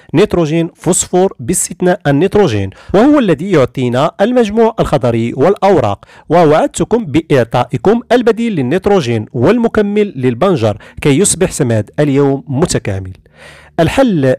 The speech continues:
البديل للنيتروجين هو بقايا القهوة، ليس فقط النيتروجين بل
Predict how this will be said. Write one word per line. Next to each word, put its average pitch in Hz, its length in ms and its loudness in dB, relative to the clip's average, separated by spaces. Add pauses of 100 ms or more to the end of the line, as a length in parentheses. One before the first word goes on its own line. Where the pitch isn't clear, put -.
البديل 151 360 0
للنيتروجين 156 600 0
هو 127 180 2
بقايا 113 580 -2 (180)
القهوة، 113 760 0 (300)
ليس 214 240 2
فقط - 380 -4
النيتروجين 190 600 0 (260)
بل 156 340 0